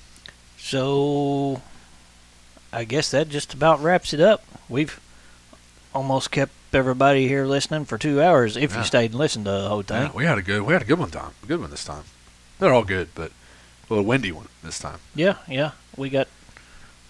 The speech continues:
Speaker 1: the, the big stoking the fire section there.
Speaker 2: We did. Odd results. But, uh, thanks everybody for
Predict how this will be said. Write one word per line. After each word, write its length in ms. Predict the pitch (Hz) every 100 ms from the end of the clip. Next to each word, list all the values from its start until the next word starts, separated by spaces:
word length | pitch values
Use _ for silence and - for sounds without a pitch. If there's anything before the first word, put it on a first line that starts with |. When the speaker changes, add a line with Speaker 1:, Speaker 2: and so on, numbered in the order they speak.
| - 120
Speaker 1:
the, 220 | 123 107 - -
the 80 |
big 340 | 110 120 120 107 107 - - - -
stoking 440 | - 127 113 107
the 80 | 101
fire 360 | 95 110 104 98
section 480 | - 107 - 107 104
there. 200 | 104 87
Speaker 2:
We 80 | 82
did. 260 | 92 98 - - - - - - - -
Odd 160 | 98 95
results. 440 | 82 87 87 - - - - - - - - - - - - - - -
But, 200 | 113 117
uh, 400 | 117 117 117 117 - - - - - - - - - - - - - - - - - - -
thanks 160 | 113 123
everybody 380 | 123 123 131
for 340 | 131 117 113